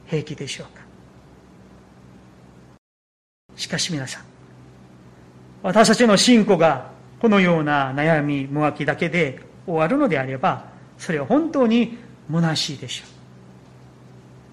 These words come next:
このように自分の罪のために悩み、叫ぶ者の上に、主の恩恵が注がれ、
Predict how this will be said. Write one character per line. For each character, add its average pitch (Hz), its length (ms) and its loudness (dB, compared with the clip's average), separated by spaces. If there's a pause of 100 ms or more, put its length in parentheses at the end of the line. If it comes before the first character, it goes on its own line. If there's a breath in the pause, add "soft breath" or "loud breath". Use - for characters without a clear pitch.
(760 loud breath)
こ 269 140 2
の 277 120 6
よ 262 220 8
う 226 40 8
に 220 100 6
自 190 200 2
分 262 260 4
の 240 120 6
罪 254 260 2
の 214 120 2
た 196 160 0
め 180 120 0
に 165 180 -2
悩 226 300 2
み、 220 160 2
叫 208 360 0
ぶ 226 160 2
者 262 280 4
の 240 200 2
上 262 180 -2
に、 208 260 -4 (380 loud breath)
主 - 200 0
の 202 240 4
恩 202 320 6
恵 165 120 4
が 156 120 0
注 170 240 0
が 147 140 -4
れ、 139 200 -4